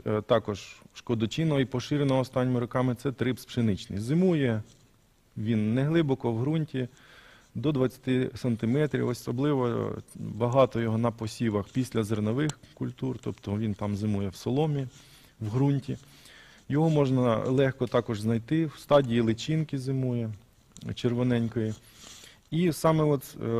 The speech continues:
в цей період, якраз на початку квітня, коли вже середньодобові температури перейшли плюс п'ять-вісім,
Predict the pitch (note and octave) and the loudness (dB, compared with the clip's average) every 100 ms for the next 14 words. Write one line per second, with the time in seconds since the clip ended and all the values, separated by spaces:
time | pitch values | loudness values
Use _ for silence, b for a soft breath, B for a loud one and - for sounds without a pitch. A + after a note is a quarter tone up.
0 | A2+ A2 G#2 G#2 - D#3 - D3 G#3 D#3 | 2 2 0 -4 0 0 2 0 2 2
1 | C3+ C3+ B2+ C3 A#2 B2 C3+ B2 B2 - | 0 2 0 0 -4 -2 0 0 -2 -6
2 | D3 E3 B2+ B2 B2 B2 A2+ A2 G2+ B2 | -6 -4 -4 -2 0 0 2 0 0 0
3 | B2 A#2 A2 G#2+ A2+ A2 - G#2+ A2+ G#2+ | 2 2 0 0 0 0 -2 -2 -2 -2
4 | A#2 G#2+ G2 A2 G#2+ - A2 G#2 G#2+ - | -2 -2 -2 -2 -2 -2 -4 -2 -6 -2
5 | A#2 G#2 A#2 D#3+ - C#3 | 0 0 0 -4 -4 -8